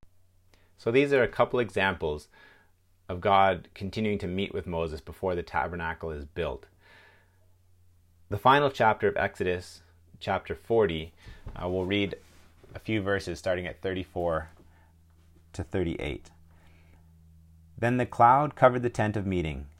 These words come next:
and the glory of the Lord filled the tabernacle. Moses could not enter the tent of meeting because the cloud had settled upon it, and the glory of the Lord filled the tabernacle. In all the travels of the Israelites, whenever the cloud lifted from above the tabernacle, they would set out.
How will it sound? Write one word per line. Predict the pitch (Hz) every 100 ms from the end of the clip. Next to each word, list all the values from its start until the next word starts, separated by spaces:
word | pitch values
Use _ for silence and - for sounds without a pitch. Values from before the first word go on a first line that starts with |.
| -
and | 92
the | 92
glory | 95 107 120 127
of | 110
the | 104
Lord | 101 104 92 - - -
filled | 120 123
the | 117
tabernacle. | - 98 90 82 76 - 73 - - - -
Moses | 98 117 135 131
could | 117
not | 113 113
enter | 120 135 127
the |
tent | 110 110 107
of | 101
meeting | 92 78 82
because | 82 - 95 90
the |
cloud | 92 98 104 110
had | 95
settled | - 110 110
upon | 104 117 87
it, | 76 - - - -
and | 98
the |
glory | 104 110 127 135
of | 113
the |
Lord | 107 117 95 90
filled | - 113
the | 107
tabernacle. | 123 120 107 80 69 80 67 - _ _ -
In | 98
all | 104 113 131
the |
travels | 139 135 123 123 127
of | 131 123
the | 107
Israelites, | 87 87 80 78 -
whenever | - 95 107 113
the | 117
cloud | - 107 92
lifted | 98 - 120
from | - 98
above | 85 92 107
the | 117
tabernacle, | - 120 101 85 78 - 82
they | 85
would | 87 85
set | 95 85
out. | 73 -